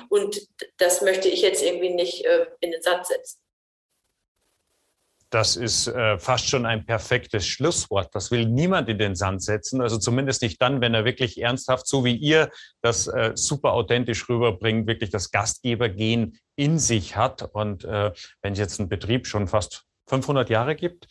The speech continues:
Speaker 2: äh, dann, äh, ja, das ist ja eine Verpflichtung für die Zukunft.
Speaker 1: Ja.
Speaker 2: Also da, da kann man ja nicht als Zweiter durchs Ziel gehen, da muss man ganz vorne mit dabei sein. Ich sag vielen, vielen herzlichen Dank,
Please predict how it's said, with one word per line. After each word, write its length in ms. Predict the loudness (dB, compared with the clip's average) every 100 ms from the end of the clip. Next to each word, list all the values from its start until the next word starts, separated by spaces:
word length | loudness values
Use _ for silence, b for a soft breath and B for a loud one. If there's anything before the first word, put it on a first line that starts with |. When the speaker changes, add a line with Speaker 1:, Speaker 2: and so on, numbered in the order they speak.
| B B -4
Speaker 2:
äh, 320 | 0 0 -2 0
dann, 340 | 2 2 0
äh, 380 | 0 0 0 0 -4 -12 -20 _ _ -4
ja, 120 | -2
das 240 | -2 -4 -2
ist 80 | 2
ja 120 | 4
eine 160 | 2
Verpflichtung 840 | 0 -6 -2 -2 -2 -2 -2 0 -4 B B
für 200 | -2 0
die 140 | -2
Zukunft. 400 | -2 0 0 -4
Speaker 1:
Ja. 160 | -8 -20 _ -12
Speaker 2:
Also 240 | -2 0
da, 320 | 2 4 4
da 140 | 2 -2
kann 220 | 0 0
man 100 | 2
ja 140 | 2
nicht 180 | 0 0
als 180 | -2 -2
Zweiter 380 | 0 2 2 0
durchs 280 | 0 -4 -4
Ziel 260 | -2 -2
gehen, 240 | 0 0 0
da 80 | -2
muss 220 | -2 -4
man 100 | -4
ganz 200 | -4 -2
vorne 280 | -2 0 0
mit 200 | -2 -6
dabei 260 | -6 -8
sein. 220 | -8 -12 -16 B B B
Ich 140 | -4 2
sag 260 | 0 0 _ _
vielen, 500 | -16 -2 2 2 2
vielen 300 | 0 -2 0
herzlichen 560 | 2 0 0 -4 -4 -2
Dank, 320 | 0 -2